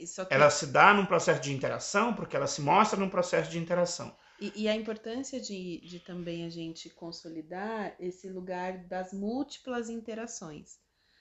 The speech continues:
Speaker 1: Porque também fica, senão fica naquela coisa, ai, por isso que eu falo da idealização,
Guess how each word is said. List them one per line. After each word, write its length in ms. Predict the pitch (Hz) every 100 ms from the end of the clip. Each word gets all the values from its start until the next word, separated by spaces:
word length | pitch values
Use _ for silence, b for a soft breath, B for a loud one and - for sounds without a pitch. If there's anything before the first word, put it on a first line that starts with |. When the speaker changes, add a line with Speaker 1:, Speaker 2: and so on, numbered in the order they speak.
| _
Speaker 1:
Porque 220 | - 185 196
também 320 | 190 196 214
fica, 260 | 220 220
senão 320 | 208 - 208 214
fica 180 | -
naquela 340 | 214 208 208 220
coisa, 420 | 214 190 180 190
ai, 280 | 214 214 175
por 120 | - 202
isso 120 | 208
que 60 |
eu 40 | 208
falo 180 | 202 190
da 100 | 190
idealização, 720 | 185 190 190 208 - 175